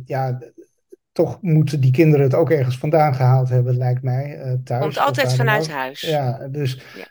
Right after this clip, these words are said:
Speaker 1: eh, daar zit waarschijnlijk wel meer bij dan gewoon alleen maar plagen. Ehm, dat is op school. Kijk, op de universiteit nu, de, ik, ik denk ook dat, dat sindsdien, sinds wij op school zaten en studeerden, de,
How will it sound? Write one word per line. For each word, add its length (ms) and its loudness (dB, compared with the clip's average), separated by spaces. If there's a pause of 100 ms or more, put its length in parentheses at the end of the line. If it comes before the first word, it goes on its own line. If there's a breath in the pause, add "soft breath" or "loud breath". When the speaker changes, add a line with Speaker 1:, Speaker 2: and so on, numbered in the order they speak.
Speaker 1:
eh, 180 -2
daar 120 0
zit 320 0 (360)
waarschijnlijk 640 0
wel 120 4
meer 260 4
bij 200 2
dan 180 0
gewoon 280 -6
alleen 260 -2
maar 400 -2 (320)
plagen. 600 -4
Ehm, 460 2
dat 200 0
is 100 0
op 120 -2
school. 380 -6 (420 loud breath)
Kijk, 160 2
op 120 -4
de 60 -4
universiteit 680 2
nu, 240 -2
de, 280 -4
ik, 220 -8
ik 140 -4
denk 160 4
ook 180 4
dat, 200 2
dat 180 2
sindsdien, 520 0
sinds 200 0
wij 160 0
op 120 -4
school 260 -2
zaten 440 0
en 100 -2
studeerden, 480 -2
de, 220 -2